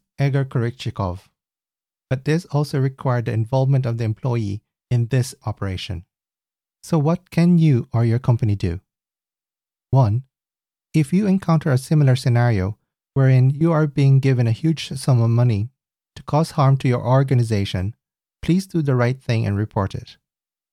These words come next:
Please remember that it is not just the company that gets impacted, but also the workers there, as well as the customers. Two, for companies, please ensure that you have a clear way for workers to report these types of attacks,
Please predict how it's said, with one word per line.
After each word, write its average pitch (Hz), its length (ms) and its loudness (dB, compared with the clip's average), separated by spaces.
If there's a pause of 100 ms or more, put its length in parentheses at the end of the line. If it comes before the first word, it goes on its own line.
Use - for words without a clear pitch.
(120)
Please 180 240 0
remember 117 500 2 (360)
that 135 100 -2
it 139 60 0
is 135 180 -4
not 151 240 0
just - 200 -8
the 151 60 -4
company 135 400 0
that 120 180 -6
gets 117 240 -2
impacted, 120 680 -2 (380)
but 131 160 -4
also 147 300 0
the 156 120 -2
workers 131 460 -2
there, 101 360 -4 (140)
as - 160 -8
well 131 200 0
as 131 140 0
the 131 60 -8
customers. 92 680 -6 (680)
Two, 131 300 2 (680)
for 147 120 0
companies, 139 640 -2 (460)
please 208 260 -4
ensure 160 440 0
that 139 180 -6
you 143 80 -2
have 135 160 0
a 139 40 -2
clear 156 320 -2
way 135 200 0
for 135 160 -2
workers 127 440 -2
to - 80 -4
report 117 380 -2
these 139 360 -6
types 123 280 -4
of 120 80 -4
attacks, - 480 -8